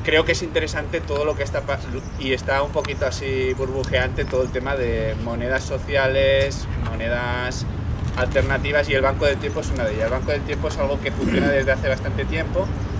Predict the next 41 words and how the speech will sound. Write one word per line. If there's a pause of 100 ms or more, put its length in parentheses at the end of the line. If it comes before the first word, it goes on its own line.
(320)
y
simplemente
es (240)
intercambio
de
servicios
entre
las
personas
de
un
mismo
barrio (760)
y
en
lugar
de
pagarnos
en
euros
nos
pagamos
en
horas.
Tenemos (400)
unos
talonarios, (840)
¿vale?
Que, (160)
que
se, (100)
cada
persona
que
viene
a
apuntarse
al
Banco
del
Tiempo